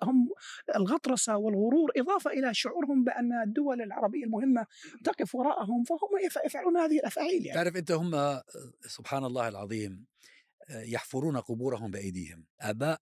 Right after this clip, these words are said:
Speaker 2: المؤسسون للمشروع الصهيوني لم يكونوا يعبؤون بالمسجد الأقصى، وكان الرأي السائد بين الصهاينة اليساريين إنه هذا معبد للمسلمين، سيبونا منه. وكانوا يرتاحون لفتوى حاخامية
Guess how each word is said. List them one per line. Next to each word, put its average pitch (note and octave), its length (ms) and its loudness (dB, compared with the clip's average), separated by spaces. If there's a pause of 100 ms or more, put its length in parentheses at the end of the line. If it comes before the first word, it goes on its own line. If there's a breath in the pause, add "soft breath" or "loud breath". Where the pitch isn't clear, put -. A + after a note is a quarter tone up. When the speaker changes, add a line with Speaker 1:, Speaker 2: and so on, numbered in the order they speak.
Speaker 2:
المؤسسون B2 760 -4
للمشروع G2 840 -6
الصهيوني F#2 680 -6
لم F3 160 0
يكونوا D#3 380 -2
يعبؤون B2 460 -4
بالمسجد G2 400 -6
الأقصى، F2 320 -12 (560)
وكان F3 320 -2
الرأي F3 280 0
السائد C#3+ 600 -2 (260)
بين B2 260 -2
الصهاينة B2+ 540 -2
اليساريين G#2+ 800 -6 (500 soft breath)
إنه C4 260 2
هذا A#3+ 120 2
معبد G3+ 380 0
للمسلمين، F#3+ 500 -2
سيبونا G3 420 -2
منه. C#3+ 340 -2 (520 soft breath)
وكانوا A#3 720 2
يرتاحون D#3+ 720 0
لفتوى C3 680 -2
حاخامية C3 920 -4